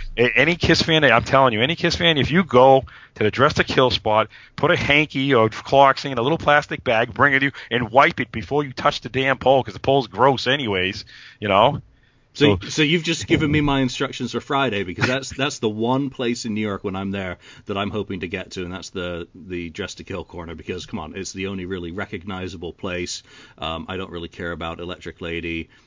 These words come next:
Speaker 2: and a lot of the other places just because I have a low tolerance for cities. So I will bring my Cloroxes, I will pick up a piece of chewing gum off the ground and put it in a garbage can.
Speaker 1: Yeah. Actually, they moved the garbage can. It was supposed to be one, like, really close to it, and they kinda moved it away,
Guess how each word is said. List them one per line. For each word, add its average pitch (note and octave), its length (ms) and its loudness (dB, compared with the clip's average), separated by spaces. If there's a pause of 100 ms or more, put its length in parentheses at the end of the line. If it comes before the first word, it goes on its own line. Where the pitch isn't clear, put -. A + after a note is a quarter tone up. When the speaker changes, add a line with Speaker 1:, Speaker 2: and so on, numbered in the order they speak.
(160)
Speaker 2:
and E2 180 -12
a E2 60 -10
lot E2+ 180 -8
of D#2+ 80 -10
the E2+ 140 -8
other E2 120 -10
places D#2+ 440 -12
just - 180 -16
because D#2+ 240 -16
I D#2+ 60 -14
have D2+ 100 -14
a - 20 -14
low D#2+ 140 -10
tolerance D2+ 420 -12
for D2 100 -20
cities. D#2+ 440 -10 (220)
So E2 240 -8
I F#2+ 160 -6
will F#2+ 240 -6
bring F#2+ 180 -6
my D#2 140 -10
Cloroxes, F2 680 -10
I F#2+ 120 -8
will E2+ 140 -8
pick - 260 -12
up E2 80 -14
a F2 80 -12
piece E2+ 240 -12
of D#2+ 80 -14
chewing F2+ 320 -6
gum E2+ 180 -8
off F2 220 -10
the F2 80 -10
ground F2 420 -10
and E2 220 -14
put F2 160 -10
it E2+ 80 -10
in E2 120 -12
a D#2+ 60 -14
garbage D#2 380 -12
can. C2 240 -16 (580)
Speaker 1:
Yeah. F#2+ 220 4 (260)
Actually, E3 280 6
they C3+ 60 0
moved D3+ 140 -4
the A#2+ 80 0
garbage A#2+ 400 2
can. G2 160 -8
It F#2+ 80 -8
was G#2+ 180 -10
supposed - 20 -20
to - 40 -20
be A2+ 80 -8
one, G2 300 -6
like, G2 280 -2
really G2 240 2
close F#2+ 380 0
to A2 140 4
it, G2+ 80 2
and E2 100 -8
they E2+ 80 -6
kinda F#2+ 180 2
moved F#2 320 -4
it A2+ 140 4
away, F2 320 4